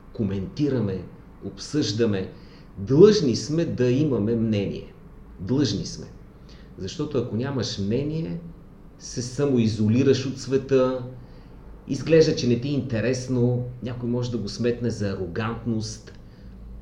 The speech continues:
друг може да го сметне за игнорантност, ти не знаеш ли какво се случва около теб, нямаш и достатъчно информация. Голямото говорене го наблюдавахме, а, буквално допреди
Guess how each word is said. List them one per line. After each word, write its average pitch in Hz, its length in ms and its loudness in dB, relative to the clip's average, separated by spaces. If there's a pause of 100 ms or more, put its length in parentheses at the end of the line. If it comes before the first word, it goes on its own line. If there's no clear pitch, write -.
друг 117 260 -4
може 104 300 -4
да 123 60 0
го 101 140 -4
сметне 101 420 -6
за 117 160 -4
игнорантност, 110 960 -6
ти 107 140 -4 (140)
не 92 240 -6
знаеш 85 460 -10
ли 117 80 -2
какво 120 280 -4
се 117 140 -6
случва 117 380 -6
около 110 260 -6
теб, 101 220 -6 (160)
нямаш 95 380 -8
и 113 60 -8
достатъчно 120 540 -6
информация. 107 800 -4 (1400)
Голямото 165 500 4
говорене 123 840 4
го 117 120 0
наблюдавахме, 131 1160 0
а, 139 300 -4
буквално 139 760 -2
допреди 117 640 2